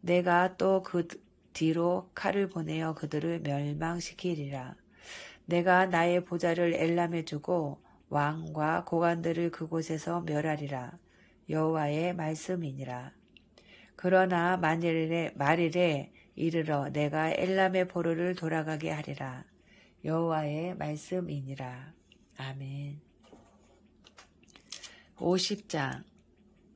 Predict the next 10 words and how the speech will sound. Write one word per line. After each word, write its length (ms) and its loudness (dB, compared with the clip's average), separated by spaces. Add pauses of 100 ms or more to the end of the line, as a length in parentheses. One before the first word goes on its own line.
여호와께서 800 6
선지자 560 2
예레미야에게 1040 2
바벨론과 960 0
갈대아 440 -2
사람의 480 -2
땅에 300 -2
대하여 440 -2
하신 440 -6
말씀이라. 760 -8